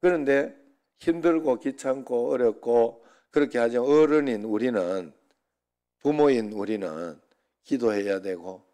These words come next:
하나님 앞에 나아가고 해야 되니까 형식으로 나타나잖아요. 지금 여-, 이게 진짜가 되는 거예요. 여기에서 좀 나는 좀 마음이 덜 가고, 어? 덜 막 이렇게 해도,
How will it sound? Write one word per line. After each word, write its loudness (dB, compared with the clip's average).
하나님 -2
앞에 -12
나아가고 -6
해야 -4
되니까 -8
형식으로 -6
나타나잖아요. -10
지금 -16
여-, -12
이게 0
진짜가 0
되는 -14
거예요. -16
여기에서 -6
좀 -4
나는 0
좀 -12
마음이 0
덜 2
가고, -2
어? -6
덜 2
막 -4
이렇게 -8
해도, -2